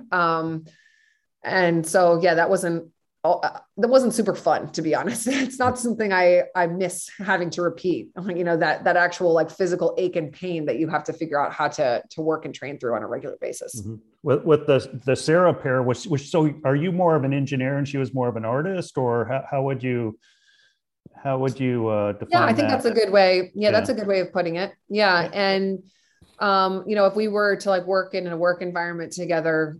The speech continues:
Speaker 1: uh, now, you know, outside of rowing, I would imagine that's how it would be. Like, she, I would be more of, like, a C O O and,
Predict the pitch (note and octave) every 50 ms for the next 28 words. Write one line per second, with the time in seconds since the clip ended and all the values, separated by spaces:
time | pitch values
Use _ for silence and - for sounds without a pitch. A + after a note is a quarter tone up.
0 | - - F3 F3 E3 E3 D#3+ D#3 D#3 D#3 C3+ - - D#3+ D#3+ D#3+ D#3 D3 C#3+ C#3+
1 | D3+ E3 F3 - _ _ - F#3+ F#3 E3+ D#3+ - - F3 E3+ E3 - E3+ E3+ D#3+
2 | E3 E3 D#3+ E3+ E3 E3 D#3+ E3 D#3+ - E3+ F3+ F#3 F3+ F3 F3+ E3+ E3+ E3+ F3
3 | E3 D#3+ E3 E3 E3 - - - - - - - - - D#3+ D#3+ D#3 D3 D#3 D3+
4 | - - F3 E3 - E3+ E3 D3+ D#3+ E3 D#3+ D#3 D3+ C#3 C#3+ - - - - G3+
5 | F#3+ F3+ F3+ F3 F3 F3 E3 - - _ _ - F#3+ G3 G#3 G3+ F#3 G#3 G3 F#3
6 | F#3 F#3 F3+ F3+ F3 F3 F3 E3+ - E3 D#3+ - - G#3 G3 - - F3+ F3 F3+
7 | - E3+ F3+ F3+ F#3 F#3+ G3 G3 - F#3+ F3 E3+ E3